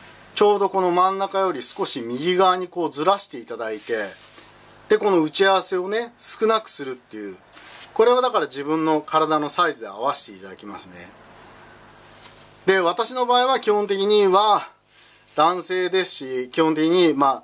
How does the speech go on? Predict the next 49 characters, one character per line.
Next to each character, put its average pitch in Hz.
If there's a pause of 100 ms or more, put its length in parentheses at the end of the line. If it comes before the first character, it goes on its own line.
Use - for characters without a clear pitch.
(260)
女 147
性 151
も 151
ん 156
の 196
こ 151
れ 143
を 135
使 139
っ 147
て 147
も 143
ヒ 139
ッ 131
プ 160
サ 165
イ 143
ズ 127
が 120
ほ 185
ぼ 131
一 110
緒 -
な 151
ん 117
で、 156 (440)
ま 220
ず 175
こ 117
う 107
中 190
心 180
で 175
す 131
ね、 98 (640)
の 196
と 196
こ 208
ろ 202
で 175 (120)
お 139
盆 180
の 185
手 202
を 160
し -
た 131
ま 120
ま、 139